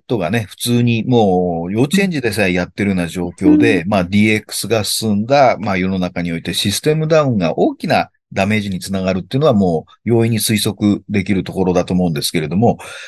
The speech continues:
Speaker 1: まあ、企業のウェブサービスのシステムに障害が起きた時にですね、規模は様々ですけども、もう企業の利益を失ってしまう。これも当然のことだという流れになっておりますね。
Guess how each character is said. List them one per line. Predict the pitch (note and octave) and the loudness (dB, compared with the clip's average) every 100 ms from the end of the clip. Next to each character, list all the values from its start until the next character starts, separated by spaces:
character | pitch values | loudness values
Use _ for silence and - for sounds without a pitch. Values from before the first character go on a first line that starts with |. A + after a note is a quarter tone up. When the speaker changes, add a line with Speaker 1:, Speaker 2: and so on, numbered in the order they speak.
| - C3+ | -6 0
Speaker 1:
ま | |
あ、 | A#2+ | 0
企 | - E3+ G3 | 0 0 2
業 | D#3+ | 4
の | G#2+ | 4
ウ | A2+ | 4
ェ | C#3 | 2
ブ | C#3+ | 0
サ | D#3+ D#3 | 0 0
ー | |
ビ | C3+ | 0
ス | - A2 | -4 -4
の | F2+ | -4
シ | B2+ | -4
ス | B2 | -4
テ | B2+ | -2
ム | G2+ | 0
に | F2 | -2
障 | - G2 G2+ | 0 0 0
害 | G#2+ G2 | -2 -2
が | G2+ | -4
起 | G2 | -6
き | |
た | G2+ | -8
時 | E2 D#2+ | -8 -6
に | D#2+ | -6
で | C2+ | -6
す | - G#2+ | -6 -2
ね、 | G2+ - - - - _ _ _ | -2 -4 -16 -20 -20 _ _ _
規 | - G3+ | -4 2
模 | E4+ | 2
は | G#2+ | 2
様 | G2 G2 A2 | -2 -2 -2
々 | A2+ G2+ | -2 -2
で | E2 | -4
す | - | -6
け | E2+ | -4
ど | E2+ | 0
も、 | G#2 E2+ | 0 0
も | D#2+ C#3 A2 E2 C3 | 0 2 2 0 -6
う | - | -10
企 | D#3 | -4
業 | D3 G#2+ | 0 0
の | F2 | 2
利 | G2+ | 2
益 | G2 - E2+ | 0 0 -6
を | C#2 - | -6 -6
失 | G#2 G#2+ G2+ | -2 0 0
っ | G2+ | -2
て | |
し | G2 G2 | -2 0
ま | F2 | 0
う。 | E2+ - | -2 -4
こ | - C#3+ | 0 2
れ | |
も | D#3+ D#3 C#3 - | 4 2 0 -2
当 | A#2+ | -2
然 | A#2 A#2 A2+ | 0 -2 -2
の | |
こ | G#2 | -4
と | F#2+ D#2+ - - | -4 -4 -4 -6
だ | E2 | -8
と | - - _ _ | -8 -20 _ _
い | G#2+ | 2
う | G2+ - | 2 2
流 | - - F#2+ F#2 F#2 F2 | -4 -4 -2 -2 -2 -4
れ | |
に | D2 | -6
な | - | -12
っ | |
て | - | -14
お | - | -14
り | |
ま | - | -12
す | - | -6
ね。 | C3 | -4